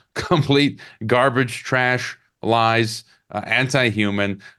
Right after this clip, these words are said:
Uh, and so I just wanted to make that, uh, point. And then I saw this clip. I, I, I, I reposted on Twitter today, this video from Ketchup Feed.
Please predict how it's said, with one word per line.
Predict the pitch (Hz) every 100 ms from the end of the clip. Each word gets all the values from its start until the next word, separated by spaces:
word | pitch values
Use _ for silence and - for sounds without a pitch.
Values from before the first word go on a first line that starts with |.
| -
Uh, | 95 92
and | 98 92
so | 113
I |
just | 110 113
wanted | 113 107
to |
make | 98 101 98
that, | 104 104 107 _ _ _ _
uh, | 95 92 90 -
point. | - 110 104 104
And | 110 104
then | 107
I |
saw | 107 131 135
this | 127 -
clip. | - 123 120
I, | 101
I, | 95
I, | 98 92 98 98 95
I |
reposted | 107 107 - 98 98 98
on | 87
Twitter | 82 98 98
today, | 90 87
this | 87 85
video | 104 131 98 90
from | 95 90 -
Ketchup | - 139 - 110 - _ _ _
Feed. | - 135 131 117 113